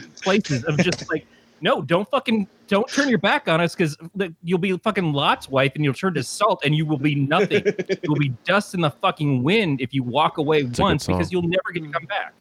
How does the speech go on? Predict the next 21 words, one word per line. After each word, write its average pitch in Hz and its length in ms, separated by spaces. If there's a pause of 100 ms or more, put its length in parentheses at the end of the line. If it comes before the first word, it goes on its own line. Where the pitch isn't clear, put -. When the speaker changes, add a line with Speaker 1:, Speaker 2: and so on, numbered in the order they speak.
(500)
Speaker 1:
We'll 135 120
just 127 180
slam 156 280
the 151 80
door 165 320
on 139 140
you 131 120
on 127 80
the 131 80
way 139 200
out 160 240
and 120 100
have 117 180
sixteen 139 540
more, 131 480
like, 120 240
teenagers 131 560
come 117 220
in 110 220 (280)
that 123 120
are 113 100